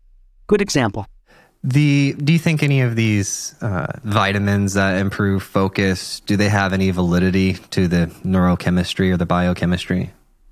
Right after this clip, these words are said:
Speaker 1: If anybody out there is listening from a, from a company that puts this together, no, <laughs> no,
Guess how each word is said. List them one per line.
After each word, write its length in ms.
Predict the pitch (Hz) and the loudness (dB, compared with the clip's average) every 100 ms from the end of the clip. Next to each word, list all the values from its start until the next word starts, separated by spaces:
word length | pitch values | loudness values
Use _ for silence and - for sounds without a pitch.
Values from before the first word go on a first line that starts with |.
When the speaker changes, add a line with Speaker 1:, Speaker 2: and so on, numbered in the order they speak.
| - _ _ _ _ - | -20 _ _ _ _ -8
Speaker 1:
If 100 | - | 0
anybody 380 | 151 165 156 147 | 2 4 2 2
out 140 | 139 | 2
there 100 | 147 | 2
is 140 | 127 135 | 2 0
listening 320 | 131 139 117 | 0 2 2
from 180 | 127 117 | 2 0
a, 140 | 143 | 0
from 220 | - 127 | 0 0
a 40 | 110 | 0
company 420 | - 160 147 135 | 0 -2 0 0
that 200 | 123 127 | 2 -2
puts 240 | - - - | -2 -4 -2
this 120 | - | -6
together, 480 | - 131 139 151 151 - | 0 2 2 0 -2 -2
no, 340 | - 123 587 587 640 659 - 494 | 0 2 2 0 -2 -4 -6 -10
<laughs> 460 | - - - 175 143 | -12 -16 -4 -2 2
no, 360 | 131 120 117 | 2 2 0